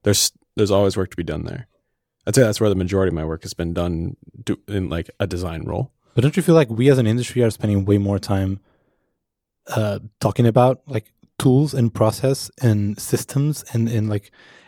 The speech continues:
Speaker 2: abstracting a little bit
Speaker 1: Publicly,
Speaker 2: from
Speaker 1: but
Speaker 2: the
Speaker 1: not
Speaker 2: user?
Speaker 1: in the workday.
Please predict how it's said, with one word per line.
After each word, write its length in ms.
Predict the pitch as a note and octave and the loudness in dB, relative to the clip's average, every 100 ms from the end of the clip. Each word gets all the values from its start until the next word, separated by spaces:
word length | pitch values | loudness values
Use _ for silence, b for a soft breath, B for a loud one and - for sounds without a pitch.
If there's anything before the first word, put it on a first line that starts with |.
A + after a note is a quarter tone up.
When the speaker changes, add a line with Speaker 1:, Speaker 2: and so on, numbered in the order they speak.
| b | b
Speaker 2:
abstracting 640 | D3 - - B2+ A#2+ - D#3+ | 0 0 0 -2 -2 -4 0
a 40 | |
little 180 | E3+ E3+ | 0 0
bit 320 | F3 E3+ _ | -2 -4 _
Speaker 1:
Publicly, 420 | - B2+ B2 - | 0 2 2 2
Speaker 2:
from 80 | D3 | 2
Speaker 1:
but 60 | G#2+ | 4
Speaker 2:
the 60 | |
Speaker 1:
not 200 | G#2 A2 | 6 6
Speaker 2:
user? 100 | E3+ A#2+ | 6 6
Speaker 1:
in 80 | |
the 80 | G#2+ | 4
workday. 560 | F#2 A#2 - D2+ B2 | 4 2 0 -2 -2